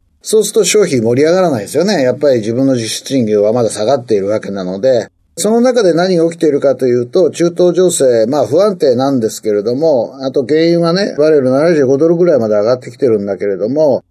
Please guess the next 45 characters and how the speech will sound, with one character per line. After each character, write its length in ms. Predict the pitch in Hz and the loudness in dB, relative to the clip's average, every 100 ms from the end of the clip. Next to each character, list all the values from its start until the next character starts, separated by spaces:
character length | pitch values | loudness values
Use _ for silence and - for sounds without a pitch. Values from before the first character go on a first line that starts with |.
| - | -8
ア 120 | 117 | -2
メ 100 | 156 | 0
リ 80 | 170 | 0
カ 160 | 160 160 | 0 -2
の 120 | 160 | -2
ね、 200 | 175 262 - | -4 -6 -6
ガ 140 | 127 | -4
ス 160 | 135 170 | -2 -4
ス 80 | - | -2
タ 180 | 208 | -2
ン 120 | 202 175 | 0 0
ド 120 | 139 | 0
の 420 | 151 160 123 82 | 2 2 0 -2
価 100 | - | -6
格 460 | 117 131 123 127 120 | -4 -2 -2 -2 0
で 100 | 147 | 0
は 140 | 160 | 0
そ 120 | 113 123 | 0 -2
れ 80 | |
ほ 140 | 120 120 | 0 0
ど 60 | |
上 140 | 120 113 | 0 0
が 100 | 123 | -2
っ 60 | |
て 160 | 123 127 | -4 -10
き 100 | - | -6
て 180 | 117 98 | -2 -2
い 60 | |
な 160 | 95 104 | -2 -4
い 100 | 101 | -4
と 80 | 104 | -4
い 100 | 101 | -4
う 40 | 104 | -4
こ 120 | 131 | -2
と 100 | 160 | 0
で、 80 | 110 | 0
ま 140 | 123 | 0
だ 60 | 117 | -2
低 260 | - 180 | -2 0
い 60 | 143 | 2
わ 100 | 98 | 0
け 120 | 90 | -4
で 100 | 82 | -10
す 160 | - 87 | -10 -10
よ。 140 | 78 | -10